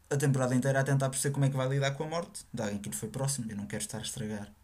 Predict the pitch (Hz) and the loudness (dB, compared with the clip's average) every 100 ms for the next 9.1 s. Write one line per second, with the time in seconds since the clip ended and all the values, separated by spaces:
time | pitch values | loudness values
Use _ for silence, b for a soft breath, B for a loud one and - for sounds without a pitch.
0 | - - 135 - 370 277 139 131 120 113 | -16 -12 -6 -4 0 2 2 2 0 0
1 | 107 110 - 110 107 113 127 143 - - | -2 -4 -4 -4 -4 -2 -2 -2 -4 -14
2 | - - 165 107 - 110 - - - B | -20 -8 -4 -4 -6 -10 -10 -14 -14 B
3 | B B _ _ - 113 107 107 104 - | B B _ _ 0 2 2 2 4 2
4 | 110 107 - - 104 104 127 123 131 - | 0 -2 -2 -2 0 2 2 2 -2 -8
5 | - - 131 131 131 131 131 131 - - | -16 -2 2 2 2 0 -2 -6 -12 -20
6 | - - - - - - - - - - | -20 -20 -20 -20 -20 -20 -20 -20 -18 -2
7 | 185 175 - - - _ _ _ _ _ | 0 2 2 0 -6 _ _ _ _ _
8 | - 185 190 165 165 147 143 139 - 113 | -4 0 0 -2 0 4 4 4 4 2
9 | 107 | 2